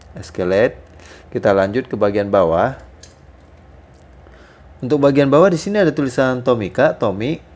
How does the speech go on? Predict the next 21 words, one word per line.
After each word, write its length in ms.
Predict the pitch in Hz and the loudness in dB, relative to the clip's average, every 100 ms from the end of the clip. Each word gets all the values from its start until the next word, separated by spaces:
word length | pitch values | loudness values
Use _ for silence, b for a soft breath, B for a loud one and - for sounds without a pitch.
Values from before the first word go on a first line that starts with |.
| - | -2
Cadillac 480 | 117 104 117 151 - | 0 2 2 2 -2
Escalade, 560 | 123 - 98 107 151 - - - - - | -8 -2 2 2 0 -4 -20 -20 -20 -6
use 240 | 135 147 | -4 -2
under 400 | - 120 113 120 | -2 -2 2 2
license 640 | - 113 113 - 104 107 - | 4 4 2 2 -2 -2 -4
ya. 240 | 95 120 - - - B B B B B B B - | -2 -2 -6 -20 -20 B B B B B B B -20
Dan 1120 | - 117 107 110 113 117 117 113 113 113 113 113 | -10 0 4 6 6 6 6 4 4 2 0 0
made 240 | 135 143 | 0 0
in 80 | 123 | -2
Vietnam, 480 | 123 90 92 113 151 - | -2 0 -2 -4 -6 -10
nomor 320 | 113 113 139 | -4 -2 -2
seratus 400 | 160 143 127 127 | -2 2 2 0
tiga 320 | - 123 117 123 | -4 0 2 2
puluh 320 | - 127 127 135 | 0 -4 -4 -4
enam. 400 | 160 127 80 80 - - - - - B B B B - | 0 0 0 -6 -18 -20 -20 -20 -20 B B B B 0
Bagian 320 | 123 123 143 | 2 4 2
bawah 240 | 135 139 135 | 4 4 4
ini 320 | 147 180 208 | 0 -2 -2
yang 160 | 160 | 2
warna 320 | 123 120 120 120 | 2 2 0 0
hitam, 800 | 120 120 165 170 175 180 180 | -2 2 4 4 2 -2 -6